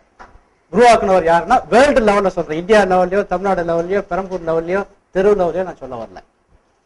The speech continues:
வேர்ல்டு லெவல்ல. சகாப்தம்னா ஒரு ஆயிரம் வருஷத்துக்கு ஒரு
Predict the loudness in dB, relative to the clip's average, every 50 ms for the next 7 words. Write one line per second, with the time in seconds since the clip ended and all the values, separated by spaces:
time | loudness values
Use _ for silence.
0 | _ _ _ _ 2 4 4 4 4 2 2 2 2 2 2 0 -4 -10 -10 -12
1 | _ _ _ _ _ _ _ _ _ 0 4 4 4 4 4 0 -2 0 2 2
2 | 4 4 6 6 6 6 4 4 2 0 -4 -6 -8 -4 -4 -4 -4 -4